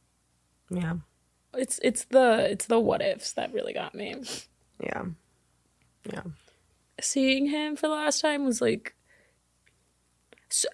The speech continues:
Speaker 2: so honestly, I'm so lucky that I did. Like, I'm so lucky that I did, because not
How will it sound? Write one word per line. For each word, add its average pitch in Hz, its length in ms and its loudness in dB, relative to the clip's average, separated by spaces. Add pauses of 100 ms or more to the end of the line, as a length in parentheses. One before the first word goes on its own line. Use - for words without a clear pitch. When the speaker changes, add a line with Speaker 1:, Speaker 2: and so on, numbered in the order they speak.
(140)
Speaker 2:
so 233 580 10
honestly, 220 380 8
I'm 208 80 6
so 208 160 6
lucky 208 300 4
that - 140 2
I - 80 -2
did. 233 380 6 (100)
Like, 269 260 -6
I'm 226 60 -2
so - 360 2
lucky - 280 -4
that - 100 -4
I - 60 -2
did, 247 300 -6
because 240 220 -12
not - 360 -4